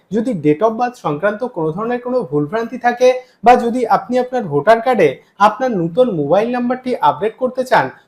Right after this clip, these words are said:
তো সেক্ষেত্রে কিভাবে আবেদন করবেন। তারপর অনেকেই প্রশ্ন করেছেন যে আমাদের ভোটার কার্ডে যদি নাম সংক্রান্ত কোনো ধরনের কোনো ভুলভ্রান্তি থাকে বা যদি ভোটার কার্ডে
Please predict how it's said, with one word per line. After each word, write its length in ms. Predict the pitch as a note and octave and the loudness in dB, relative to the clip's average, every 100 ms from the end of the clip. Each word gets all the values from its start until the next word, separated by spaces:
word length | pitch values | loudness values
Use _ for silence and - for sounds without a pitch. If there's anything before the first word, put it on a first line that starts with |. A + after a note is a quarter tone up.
| - | -4
তো 80 | |
সেক্ষেত্রে 640 | B3 G#3+ F#3 F3 - D3+ C3+ _ - | -2 0 -2 -4 2 2 2 _ 0
কিভাবে 340 | C4 A#3+ B3 | 2 4 6
আবেদন 420 | F#3+ F3+ G#3 G#3 | 6 6 6 4
করবেন। 420 | F#3 D#3+ C#3+ B2 A#2+ - | 2 2 2 0 -6 2
তারপর 360 | G3 G3 B3+ | 4 4 2
অনেকেই 400 | - D3+ F3 B3+ | 2 -2 -2 -4
প্রশ্ন 340 | B3 D3+ - G#3+ | -2 -2 -2 -2
করেছেন 460 | B3+ B3 F3 C3 - _ | -2 0 -2 -2 -6 _
যে 120 | - C4 | 0 0
আমাদের 380 | F3 G3+ B3 | 2 0 0
ভোটার 340 | E3 C#3+ G3 A3 | 0 -2 0 0
কার্ডে 340 | C4 G3 C#3 - _ - | 2 2 0 -2 _ -4
যদি 220 | A#3+ B3+ | -2 -2
নাম 320 | D#3+ D#3 F#3+ | -2 -2 -2
সংক্রান্ত 480 | G3+ B3 B3 B3+ B3 | -2 -4 -2 -4 0
কোনো 280 | B3+ E3+ E3 | -2 0 -4
ধরনের 300 | F3+ A3 A3 | -4 -4 -4
কোনো 220 | A3 A3+ | 0 -2
ভুলভ্রান্তি 560 | D3+ D#3 E3 A#3+ A#3+ B3+ | 0 -2 0 -2 -4 -2
থাকে 440 | C4 B3+ B3+ B3+ - - | -2 4 2 2 -8 2
বা 100 | B3+ | 4
যদি 260 | B3 B3 B3+ | 4 2 -2
ভোটার 340 | D#3+ D#3 A3+ | 0 2 2
কার্ডে 340 | A#3+ C4 F3 | 2 2 2